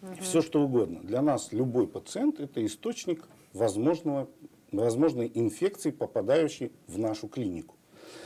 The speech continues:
Speaker 2: Поэтому настороженность эпидемиологическая у нас она всегда была, и мы к ней готовы. Конечно же, в период эпидемии мы делаем это с ещё более тщательным, ну, подходом. То есть на сегодняшний день,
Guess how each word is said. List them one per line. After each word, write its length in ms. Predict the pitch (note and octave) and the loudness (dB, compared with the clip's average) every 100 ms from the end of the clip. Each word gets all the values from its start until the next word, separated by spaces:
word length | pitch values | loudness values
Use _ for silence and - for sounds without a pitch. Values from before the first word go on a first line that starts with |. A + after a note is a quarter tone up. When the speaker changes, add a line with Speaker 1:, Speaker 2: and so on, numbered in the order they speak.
| - - | -18 2
Speaker 2:
Поэтому 320 | C#3+ D#3 D#3+ | 2 6 6
настороженность 1000 | D3+ C#3+ - C#3 E3 A#3 F#3+ B2 G2 - | 6 4 2 4 6 6 4 2 -2 -8
эпидемиологическая 1040 | G2 A2 A2+ A2+ G#2+ G#2+ G2 E2 - - - | -6 0 2 2 2 2 0 -4 -8 -12 -6
у 80 | |
нас 240 | A#2 C#3+ C#3 | -2 0 0
она 180 | C3+ C3 | -2 -2
всегда 460 | - B2 G#2+ A#2 | -6 -8 -4 -2
была, 380 | A2 A2 G#2+ - - | 0 0 -2 -4 -6
и 60 | |
мы 160 | G2 B2 | -2 -2
к 100 | - | -2
ней 140 | A#2 G2+ | -2 0
готовы. 480 | G2 G#2 C#3+ G#2 D#2+ - - - - - | -2 0 0 0 -2 -16 -20 -20 -20 -12
Конечно 480 | G2 A2+ G#3+ - C3+ | 0 2 2 0 -2
же, 100 | A2+ | -2
в 100 | - | -4
период 440 | - A2 D#3+ D3+ | -6 -2 -2 -2
эпидемии 640 | G#2 G2 D#2+ E2 E2 G#2+ - - - - - | -4 -8 -8 -8 -2 -2 -2 -6 -20 -14 0
мы 160 | C3 | 0
делаем 400 | B2+ C#3+ C#3 C3 - | 2 2 2 0 -2
это 240 | A#2+ A#2 | -2 -2
с 160 | - - | -4 -4
ещё 280 | A#2 - C#3+ | -6 0 0
более 340 | F#2+ F2 D#2+ | 2 -2 -4
тщательным, 640 | - F2 E2 F2+ E2 D#2+ D#2+ - | -6 -8 -8 -10 -10 -12 -14 -10
ну, 160 | F#2+ - _ | -10 -12 _
подходом. 540 | G#2+ - G2+ D2+ C2+ - - - - - _ | -6 -6 -8 -8 -12 -20 -20 -18 -16 -18 _
То 80 | G#2+ | -4
есть 200 | - - | -4 -2
на 100 | A2 | -2
сегодняшний 680 | - F#3 F#3+ D#3 - B2+ | 2 2 2 0 2 0
день, 320 | G2 F#2 D2+ | 0 -2 -6